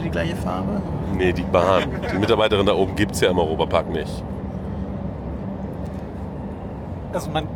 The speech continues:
Speaker 3: könnte noch sagen, die Bahn ist für U-S-Verhältnisse relativ trocken oder sehr trocken. Es gibt halt Spritzwasser und das war's.
Speaker 2: Du, hat sich auch keiner von uns vorne hingesetzt. Muss man auch sagen, aus Vorsicht.
Speaker 1: Ja,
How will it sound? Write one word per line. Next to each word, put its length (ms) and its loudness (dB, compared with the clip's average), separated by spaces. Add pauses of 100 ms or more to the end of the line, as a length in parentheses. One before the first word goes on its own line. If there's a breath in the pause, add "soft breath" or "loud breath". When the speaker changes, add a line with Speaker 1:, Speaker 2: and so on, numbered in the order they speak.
Speaker 3:
könnte 240 2
noch 140 4
sagen, 320 6
die 80 0
Bahn 240 6
ist 260 2
für 300 2 (500)
U-S-Verhältnisse 1080 2
relativ 380 4
trocken 340 4
oder 140 2
sehr 200 6
trocken. 340 0 (1200)
Es 120 -10 (300)
gibt 200 0
halt 300 2
Spritzwasser 680 2
und 120 0
das 120 4
war's. 300 4 (760)
Speaker 2:
Du, 120 -4
hat 140 2
sich 160 0
auch 80 2
keiner 300 4
von 140 2
uns 160 0
vorne 400 6
hingesetzt. 760 -2 (440)
Muss 100 4
man 180 6
auch 140 6
sagen, 400 4 (220)
aus 200 4
Vorsicht. 680 2 (1300)
Speaker 1:
Ja, 100 4